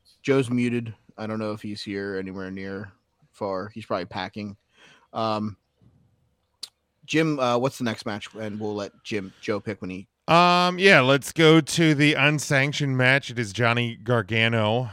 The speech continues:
Speaker 2: um, doing the bidding for, uh, Shawn Michaels in this, uh, in this feud with, uh, Grayson Waller in an unsanctioned match.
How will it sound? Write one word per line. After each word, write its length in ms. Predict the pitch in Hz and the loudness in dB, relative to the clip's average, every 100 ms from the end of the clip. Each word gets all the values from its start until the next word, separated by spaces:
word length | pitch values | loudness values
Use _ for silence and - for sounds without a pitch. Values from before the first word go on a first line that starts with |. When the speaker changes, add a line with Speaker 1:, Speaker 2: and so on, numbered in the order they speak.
| 98 | -8
Speaker 2:
um, 540 | - 113 110 107 104 101 | -2 0 2 0 -2 -2
doing 360 | 117 113 110 | 0 0 0
the 60 | 107 | -2
bidding 440 | 92 107 107 104 | 2 2 2 -2
for, 580 | 98 110 104 101 101 90 - _ - - | -8 -2 0 2 0 -2 -10 _ -20 -6
uh, 400 | 101 95 95 95 117 | 0 2 2 0 -2
Shawn 340 | - 120 107 | 0 2 2
Michaels 680 | 104 110 110 104 113 - - | 2 2 0 -4 -4 -10 -10
in 240 | 107 101 98 | -8 -6 -4
this, 400 | 101 98 - 104 | -4 -4 -6 -2
uh, 380 | 98 95 92 87 _ _ _ _ _ | 0 2 0 -4 _ _ _ _ _
in 200 | 101 101 | -6 -4
this 200 | 98 98 | -2 -4
feud 320 | - 104 98 | -2 0 0
with, 260 | 95 98 90 | 0 -2 -2
uh, 160 | 101 98 | -4 -4
Grayson 420 | 90 101 101 95 | -2 -4 -6 -6
Waller 440 | 92 101 98 92 92 | -4 -2 0 -2 -4
in 200 | 98 95 | -8 -10
an 140 | 92 | -8
unsanctioned 720 | 101 92 - 98 123 - 82 | -8 -8 -6 -6 -6 -10 -12
match. 440 | 82 76 - - | -14 -16 -20 -20